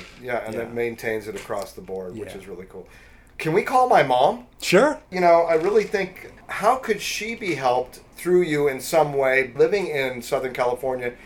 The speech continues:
Speaker 1: in the San Fernando Valley, which is very far from Laguna Beach?
Speaker 2: Well, believe it or not, part of that education component that I mentioned,
Speaker 1: Yeah.
Speaker 2: those videos that we shot way back when,
Speaker 1: Yeah.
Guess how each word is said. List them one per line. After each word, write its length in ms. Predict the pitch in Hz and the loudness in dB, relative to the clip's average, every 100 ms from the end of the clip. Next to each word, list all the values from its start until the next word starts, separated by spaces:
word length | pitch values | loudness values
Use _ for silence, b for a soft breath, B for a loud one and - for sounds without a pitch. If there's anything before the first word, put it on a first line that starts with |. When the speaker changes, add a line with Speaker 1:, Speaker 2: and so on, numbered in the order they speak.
| B - | B -6
Speaker 1:
in 80 | 143 | -6
the 80 | |
San 240 | 139 156 147 | 0 0 2
Fernando 300 | 151 135 131 | 0 -2 2
Valley, 340 | 151 165 139 | 4 4 2
which 220 | 131 139 | 0 -4
is 120 | 131 131 - - - | -8 -12 -14 -18 -6
very 280 | 160 208 135 | 2 2 2
far 400 | 120 98 95 95 | -2 -4 -6 -8
from 420 | 117 101 95 95 B B - | -8 -8 -10 -16 B B -14
Laguna 240 | 117 113 | -8 -8
Beach? 440 | 95 104 147 - - | -8 -10 -10 -10 -6
Speaker 2:
Well, 120 | 147 147 | 2 2
believe 440 | - 151 180 208 | 2 4 6 6
it 80 | 208 | 2
or 120 | 180 | 2
not, 500 | 196 190 135 120 - | 4 4 2 -4 -8
part 240 | - 185 | 2 2
of 120 | 208 190 | 4 0
that 180 | 180 | 2
education 540 | 175 170 - 151 160 190 | 0 -2 -6 -8 -8 -12
component 360 | 180 190 208 208 | -8 -6 -6 -8
that 80 | 160 | -8
I 80 | 139 | -8
mentioned, 560 | 135 165 - 240 247 | -8 -10 -12 -14 -10
Speaker 1:
Yeah. 220 | - 95 90 _ | -10 -10 -14 _
Speaker 2:
those 180 | 156 143 | -4 -4
videos 520 | 165 180 214 160 113 | -4 -2 -2 -4 -4
that 120 | 135 | -8
we 140 | 120 120 | -8 -10
shot 560 | - 143 131 113 92 - - | -8 -6 -8 -10 -18 -20 -12
way 220 | 123 135 | -4 -2
back 340 | 139 135 - | 0 -4 -6
when, 320 | 123 127 156 | -8 -6 -4
Speaker 1:
Yeah. 360 | 147 139 135 | -2 2 0